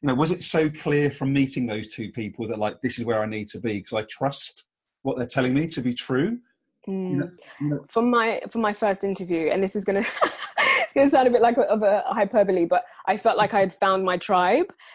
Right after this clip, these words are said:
Speaker 2: Like, it was like, from my first interview, I thought, "Okay, I want to work here. I wanna work with these awesome people, and I'm going to be, I'm gonna make,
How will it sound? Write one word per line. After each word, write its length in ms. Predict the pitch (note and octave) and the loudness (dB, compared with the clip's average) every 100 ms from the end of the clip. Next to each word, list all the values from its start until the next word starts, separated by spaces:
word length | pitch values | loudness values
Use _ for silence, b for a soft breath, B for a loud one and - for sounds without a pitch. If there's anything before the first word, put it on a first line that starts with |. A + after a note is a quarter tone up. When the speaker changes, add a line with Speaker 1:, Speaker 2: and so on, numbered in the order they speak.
| - | 0
Speaker 2:
Like, 180 | F#3+ F3+ | 0 0
it 140 | G3 | 0
was 260 | G#3+ G3+ F#3 | 4 4 4
like, 260 | F#3 F#3 - - G3+ - | 2 0 -6 -16 -14 -6
from 160 | G#3+ | -2
my 120 | G3+ | 0
first 280 | F#3+ A#3 G#3 | 2 2 2
interview, 280 | G3+ F3+ E3+ | -4 -2 -2
I 80 | D#3+ | 0
thought, 160 | E3 D#3+ | -2 -4
"Okay, 220 | D3 D3+ - | -2 -6 -2
I 140 | G3 F#3+ | 0 0
want 240 | F3+ - | -2 -6
to 80 | F#3+ | -4
work 240 | E3+ - - | -2 -2 -6
here. 200 | F3 - | -10 -6
I 80 | F#3+ | -2
wanna 180 | G3+ F#3 | 0 2
work 240 | F#3 F3 | 2 0
with 100 | F3+ | -2
these 220 | E3 E3 _ _ _ | -4 -6 _ _ _
awesome 360 | G3 F#3 - F3 | -2 -2 -4 -6
people, 480 | F3 D3+ D#3 C#3 - | -6 -6 -6 -6 -4
and 120 | F#3 E3 | -4 -2
I'm 240 | F3+ F#3 | -2 -2
going 220 | F3 E3+ | -2 -2
to 120 | E3+ E3+ | -4 -6
be, 440 | E3 - - - B B B B | -4 -4 -6 -10 B B B B
I'm 140 | G#3 G3+ | -2 2
gonna 160 | G3 | 0
make, 360 | F#3+ F#3 F3+ | 2 0 -2